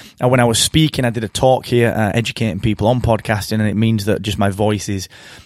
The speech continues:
is getting tired. So we'll see how we get along, but thank you for supporting me through this, and it's a pleasure to be back. Spark of Re-, Rebellion is, is my favourite type of podcast to do. I love doing this show.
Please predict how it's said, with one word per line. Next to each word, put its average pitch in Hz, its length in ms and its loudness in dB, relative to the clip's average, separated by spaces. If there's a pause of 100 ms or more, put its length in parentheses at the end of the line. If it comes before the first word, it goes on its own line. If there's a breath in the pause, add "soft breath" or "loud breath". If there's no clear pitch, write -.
(140)
is 135 200 2
getting 117 300 2
tired. 92 380 -2
So 113 160 4
we'll 135 140 4
see 190 300 2
how 165 160 4
we 147 100 4
get 135 160 0
along, 107 280 2
but 107 120 2
thank 151 240 0
you 139 80 2
for 117 80 2
supporting 107 420 0
me 98 60 0
through 98 220 -2
this, 90 140 -4
and - 60 -4
it's 110 120 -2
a - 20 -6
pleasure 131 500 2 (460 loud breath)
to - 100 0
be 110 120 0
back. 87 240 -4
Spark 127 340 0
of 113 120 0
Re-, 110 200 0
Rebellion 107 500 2
is, 104 200 2
is 120 200 2
my 110 140 4
favourite 113 400 2
type 98 220 -2
of - 120 -10
podcast 95 380 -2
to - 60 -12
do. 107 180 0
I 101 60 0
love 110 280 0
doing 104 220 0
this 92 140 -6
show. 92 280 -2